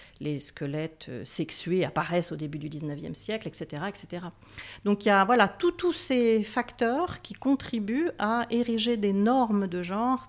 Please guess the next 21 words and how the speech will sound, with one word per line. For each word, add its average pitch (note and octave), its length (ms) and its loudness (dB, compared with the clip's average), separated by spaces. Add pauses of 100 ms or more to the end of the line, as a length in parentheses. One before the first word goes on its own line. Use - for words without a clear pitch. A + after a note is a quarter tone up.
(100)
très, A#3 640 0
euh, - 640 -6
cloisonnées, E3 760 2
très - 240 0
rigides, D#3 600 -2 (880)
euh, B2+ 420 -8 (360)
et, - 240 -10 (140)
et - 60 -2
ce - 120 -10 (160)
qui - 120 -8
pèse A3+ 320 6
encore F#3 300 2
aujourd'hui, D#3+ 420 -2
même E3 180 -2
si - 160 -10
elles C3+ 180 -8
ont C3+ 80 -8
été D#3+ 200 -10
largement, D#3+ 580 -8
euh, C#3+ 80 -6
desserrées. D3 580 -8